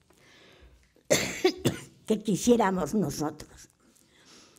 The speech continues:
El pueblo necesita otras cosas. Hoy día la juventud está muy mal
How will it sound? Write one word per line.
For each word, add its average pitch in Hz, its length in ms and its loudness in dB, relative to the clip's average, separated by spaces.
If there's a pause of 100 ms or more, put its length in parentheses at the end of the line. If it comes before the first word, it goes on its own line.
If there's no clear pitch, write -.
(460)
El 196 220 0
pueblo 247 340 6
necesita 214 880 0
otras 170 440 -2
cosas. - 520 -10 (340)
Hoy 240 300 8
día 226 460 2 (560)
la 185 160 -2
juventud 190 640 -2
está 214 340 0
muy 202 200 2
mal 185 360 0